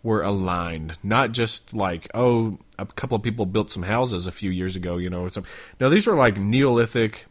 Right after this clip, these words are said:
Bronze Age, Iron Age, all these different periods of time. There were, uh, things that were constructed on these hilltops, along, but basically along this line, uh, that he traced throughout Britain.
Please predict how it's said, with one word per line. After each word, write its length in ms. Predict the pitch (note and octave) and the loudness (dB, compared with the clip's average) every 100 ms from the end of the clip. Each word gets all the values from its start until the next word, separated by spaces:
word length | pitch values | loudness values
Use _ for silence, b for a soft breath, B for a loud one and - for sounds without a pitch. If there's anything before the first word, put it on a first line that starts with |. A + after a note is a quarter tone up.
| - | -4
Bronze 540 | F#2+ G#2 A2 A2+ A2 | 0 4 4 2 2
Age, 500 | G#2+ G#2+ G#2+ G#2+ A2 - | 2 4 4 2 0 -4
Iron 320 | F2+ G2+ G#2 | -2 -2 0
Age, 480 | G2+ G#2 G2+ G#2+ - - | 0 2 0 -2 -8 -12
all 240 | - C3 D3+ | -2 2 2
these 260 | C#3 A2+ | 2 -2
different 460 | - A#2 - G#2+ E2+ | -2 -4 0 -2 -2
periods 520 | - B2+ B2+ F#2 F2 | -6 -2 0 0 -2
of 120 | F2 | -6
time. 360 | - G#2+ G#2+ F#2+ B B B B | -6 -2 0 0 B B B B
There 140 | A2 | 2
were, 240 | G2+ G2 F#2+ - | 4 2 0 -2
uh, 240 | G2 F#2 | 0 0
things 340 | - A#2 G#2 G#2 | 0 -2 0 0
that 120 | E2 | -2
were 80 | E2 | -4
constructed 800 | F#2 - - B2+ - E2+ D#2+ - b b - | -8 -6 -2 -2 0 -4 -4 -8 b b -14
on 100 | E2 | -10
these 200 | F2+ D#2+ | -8 -6
hilltops, 680 | - A2+ G#2 G#2+ G2+ G#2 - | -4 -4 0 2 2 2 -2
along, 480 | F2 F2+ F#2+ D2 F#2 | -4 -2 -2 -4 -2
but 240 | A#2+ G#2 | 0 2
basically 440 | B2+ E3 D3 B2+ A2 | 2 0 0 0 2
along 440 | F#2 G#2 G#2+ A2 | 2 2 2 2
this 320 | G2 F#2 - | 0 -2 -6
line, 580 | F#2+ G2+ G#2+ E2 D#2+ F2+ - b b b b | -6 -4 -4 -6 -8 -10 -12 b b b b
uh, 180 | E2 E2+ | -6 -4
that 180 | F#2 G2+ | -2 -2
he 80 | |
traced 560 | F#2 - G2 F2+ - - | -4 -2 -2 -2 -4 -10
throughout 580 | - G#2+ F#2+ F2+ E2 G2 | -10 -4 0 -2 -4 -4
Britain. 400 | C3+ - C#2+ | -2 -2 -8